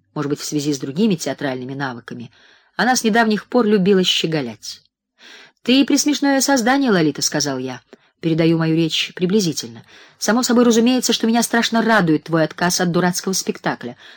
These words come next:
но только странно, что ты его бросила всего за неделю до его естественного разрешения. Ах, Лолита, смотри, не сдавайся так легко.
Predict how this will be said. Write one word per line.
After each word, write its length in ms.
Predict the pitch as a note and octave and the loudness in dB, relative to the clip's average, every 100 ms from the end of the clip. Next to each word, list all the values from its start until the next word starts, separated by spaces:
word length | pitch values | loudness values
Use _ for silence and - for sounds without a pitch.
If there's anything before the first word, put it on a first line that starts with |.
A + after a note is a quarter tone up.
| _ _ | _ _
но 120 | D#3 | -6
только 220 | D#3+ F3 | -4 -2
странно, 440 | F#3 - A3+ A#3 A#3+ | -4 -2 -2 -2 -4
что 220 | - A#3 | -4 -6
ты 140 | - | 0
его 160 | A#3 A3 | 0 2
бросила 420 | G#3 A3+ - A3 | 2 0 2 0
всего 280 | G3+ - A3 | 0 0 2
за 140 | G3 | 2
неделю 520 | A3 A#3+ F#3+ F3 C#3+ C#3 | 2 2 2 2 2 0
до 100 | C#3+ | -2
его 160 | C#3+ | 0
естественного 600 | C#3+ - D#3 - D3 D3 | -2 -2 -4 -6 -8 -8
разрешения. 640 | E3 F#3+ F#3+ F3 C3 A2+ A#2 _ _ _ _ | -6 -4 -4 -4 -6 -10 -20 _ _ _ _
Ах, 280 | - A3+ - | -4 -4 -2
Лолита, 500 | D3 D3 F#3+ F#3 - | -2 0 0 -2 -6
смотри, 520 | - D#3+ C#3+ F#3+ A#3 - _ _ _ _ | -4 -4 -4 -4 -4 -6 _ _ _ _
не 100 | D3+ | -6
сдавайся 420 | C3+ D#3 A#3 - | -2 0 0 -2
так 220 | - A#2+ | -8 -12
легко. 360 | A#2 - - A2+ | -14 -16 -16 -16